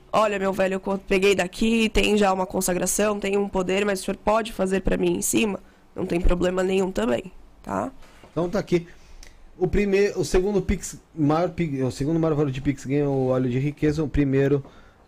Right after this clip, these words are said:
Speaker 2: ah, Pix de maior valor ganha a consulta ora-, oracular com a Bianca. Então, como é que você faz? Pix onze nove sete sete meia quatro sete dois vinte e dois é a chave Pix, onze nove sete sete meia quatro sete dois vinte e dois.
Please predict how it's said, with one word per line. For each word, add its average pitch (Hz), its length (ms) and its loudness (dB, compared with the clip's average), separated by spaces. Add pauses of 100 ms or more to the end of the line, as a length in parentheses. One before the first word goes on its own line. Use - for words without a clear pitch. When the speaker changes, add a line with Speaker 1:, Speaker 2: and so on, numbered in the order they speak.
(120)
Speaker 2:
ah, 120 400 0
Pix 123 200 0
de 123 80 0
maior 123 220 0
valor 123 300 2
ganha 123 480 -2 (200)
a 117 260 0
consulta 123 420 -4
ora-, 120 280 0 (120)
oracular 123 460 0
com 156 300 -4 (100)
a 139 160 0
Bianca. 127 500 0 (480)
Então, 175 320 0
como 175 160 -4
é 165 40 -6
que 165 80 -8
você 165 200 -2
faz? 175 380 -2
Pix - 480 -2
onze 180 320 2
nove 147 320 0
sete 147 260 -2
sete 160 360 -2
meia 151 240 0
quatro 135 400 -2
sete 131 260 -2
dois 127 220 0
vinte 127 160 -6
e - 20 -10
dois 127 200 -2
é 120 40 -2
a - 20 -2
chave 113 280 -4
Pix, - 360 -2
onze 156 320 -2
nove 127 280 -2
sete - 260 -2
sete 123 260 -2
meia 120 160 -2
quatro 110 320 -6
sete 110 280 -8
dois 110 160 -6
vinte 120 160 -4
e 160 40 -2
dois. 185 240 2